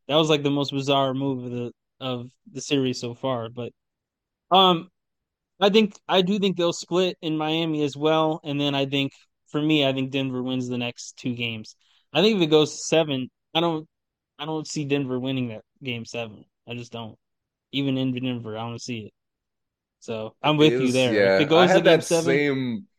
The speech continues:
Speaker 2: I had that same mindset with Boston where I was like, "Okay, it's, it's in seven,"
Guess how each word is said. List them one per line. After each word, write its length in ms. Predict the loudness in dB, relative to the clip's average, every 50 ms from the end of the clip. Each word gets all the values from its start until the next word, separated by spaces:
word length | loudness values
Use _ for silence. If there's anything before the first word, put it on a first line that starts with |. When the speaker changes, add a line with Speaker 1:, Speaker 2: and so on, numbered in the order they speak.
| _ _ _ _ -6
Speaker 2:
I 120 | 0 2
had 100 | 2 4
that 180 | 4 4 2 2
same 300 | 0 -2 0 2 2 2
mindset 540 | 2 2 2 2 0 0 0 0 0 2 0
with 180 | 0 -4 -2
Boston 640 | 0 2 4 4 2 0 -4 -6 -6 -4 -4 -4 0
where 220 | 0 2 2 2 2
I 40 |
was 200 | 0 -2 -4 -4
like, 140 | -4 -4 -4
"Okay, 420 | -6 -6 -2 0 2 2 2 2 0
it's, 320 | -2 -2 -6 -14 -16 -16
it's 180 | -16 -10 -4 -4
in 220 | -2 -2 -2 -6
seven," 580 | -8 -6 -2 0 2 2 2 2 0 0 -2